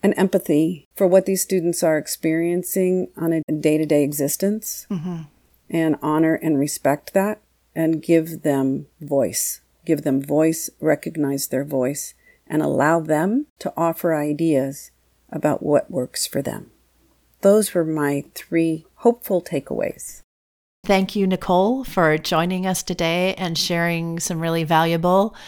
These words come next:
Speaker 2: and important information about learning differences over the lifespan and how we can really support our students in significant ways.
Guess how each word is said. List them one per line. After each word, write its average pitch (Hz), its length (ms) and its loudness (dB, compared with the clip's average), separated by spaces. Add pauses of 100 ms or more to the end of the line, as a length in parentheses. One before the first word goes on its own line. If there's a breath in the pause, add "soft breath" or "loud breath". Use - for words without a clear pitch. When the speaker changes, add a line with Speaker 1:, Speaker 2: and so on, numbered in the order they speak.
(260 loud breath)
Speaker 2:
and 160 560 0 (220)
important 208 540 0
information 170 760 -6
about 160 440 4 (240)
learning 180 420 0
differences 160 520 -4
over 170 180 -2
the 175 120 0
lifespan 175 520 0
and 147 160 -6
how 170 240 2
we 175 240 2
can 147 680 -4
really 170 420 2
support 175 840 0 (680 loud breath)
our 170 100 4
students - 800 -6 (300)
in 175 120 0
significant 156 680 -2
ways. 143 520 -2